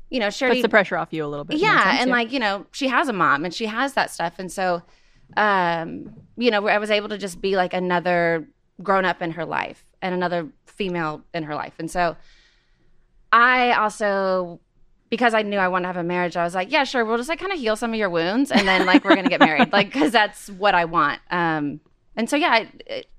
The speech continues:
Speaker 1: you know, we
Speaker 2: Did
Speaker 1: we
Speaker 2: you say
Speaker 1: both
Speaker 2: to
Speaker 1: had
Speaker 2: him
Speaker 1: some grow-ups.
Speaker 2: in that moment, or was it kind of like you, you heard him say that and were like,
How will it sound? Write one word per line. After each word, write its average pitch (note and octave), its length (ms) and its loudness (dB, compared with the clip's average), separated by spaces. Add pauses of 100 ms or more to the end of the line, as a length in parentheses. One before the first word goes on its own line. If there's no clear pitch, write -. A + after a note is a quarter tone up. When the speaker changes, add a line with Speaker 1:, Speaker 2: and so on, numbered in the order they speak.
Speaker 1:
you B3 180 -4
know, A3+ 100 -2
we A#3+ 280 -6 (680)
Speaker 2:
Did A#3+ 120 -4
Speaker 1:
we D4 80 6
Speaker 2:
you C4 40 2
say C4+ 140 8
Speaker 1:
both C#4 80 0
Speaker 2:
to C#4+ 80 -2
Speaker 1:
had C#4+ 80 8
Speaker 2:
him - 20 -4
Speaker 1:
some F#3+ 120 -4
grow-ups. - 400 -8
Speaker 2:
in A#3 180 2
that A#3+ 160 0
moment, A3+ 420 -2
or G3 140 2
was F#3+ 240 0
it - 80 -10
kind G#3+ 180 -2
of G3+ 80 -2
like F3+ 260 -2
you, F#3 360 -6
you G3+ 120 -6
heard B3 160 2
him B3 60 2
say G#3 200 -2
that F#3 280 2 (140)
and F3+ 120 -6
were E3+ 120 -6
like, D#3+ 160 -6